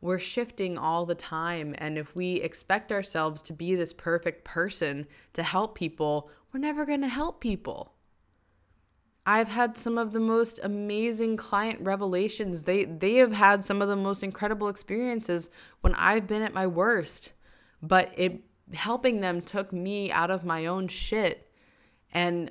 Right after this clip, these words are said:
allowed me to be present for them. And they came to these incredible healing opportunities during that time.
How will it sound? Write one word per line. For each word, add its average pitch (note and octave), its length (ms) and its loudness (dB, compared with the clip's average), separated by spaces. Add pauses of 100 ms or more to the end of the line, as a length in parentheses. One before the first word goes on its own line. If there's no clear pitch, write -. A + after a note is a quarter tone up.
allowed F3+ 560 6
me E3+ 320 0
to D3+ 160 -8
be F3 160 -2
present G3+ 460 -4
for E3+ 120 2
them. D#3 380 -2
And D#3+ 320 -6 (180)
they G#3 800 4 (140)
came A#3 340 0
to F#3 140 -4
these F3 320 0
incredible G3 720 0
healing A3+ 420 -4
opportunities E3 920 -2 (1800)
during G3+ 360 4
that F3+ 200 2
time. E3 560 -6